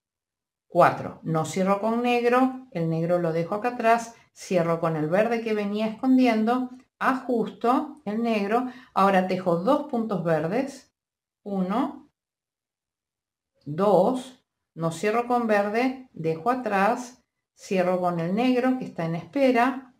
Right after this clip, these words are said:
ajusto el verde. Ahora con negro tejemos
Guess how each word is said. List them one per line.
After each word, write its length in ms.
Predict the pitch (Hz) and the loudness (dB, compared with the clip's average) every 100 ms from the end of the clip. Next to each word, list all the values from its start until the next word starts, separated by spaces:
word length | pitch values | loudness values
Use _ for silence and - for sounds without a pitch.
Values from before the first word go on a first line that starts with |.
| _ - | _ -6
ajusto 540 | 254 - 233 233 233 | -6 -4 -6 -4 -2
el 120 | 220 | 0
verde. 680 | 185 175 175 240 320 - - _ _ _ _ _ _ _ _ - - - _ | 2 2 2 0 0 -4 -18 _ _ _ _ _ _ _ _ -20 -20 -20 _
Ahora 480 | 190 214 220 233 240 | 4 6 8 6 6
con 240 | 262 262 | 6 8
negro 640 | 247 220 208 233 262 262 - | 8 4 4 4 4 2 -2
tejemos 960 | 247 - 214 196 208 254 269 - _ | -4 -2 -2 0 2 0 -2 -12 _